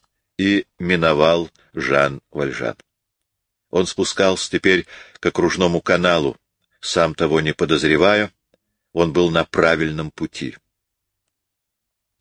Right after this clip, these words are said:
Достигнув поворота, он всякий раз ощупывал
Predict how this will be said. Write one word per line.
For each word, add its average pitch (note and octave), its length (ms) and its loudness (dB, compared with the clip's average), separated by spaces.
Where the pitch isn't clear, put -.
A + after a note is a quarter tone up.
Достигнув D#3+ 540 2
поворота, C#3 600 2
он F#2+ 160 0
всякий A#2+ 380 2
раз B2 240 2
ощупывал A2+ 580 0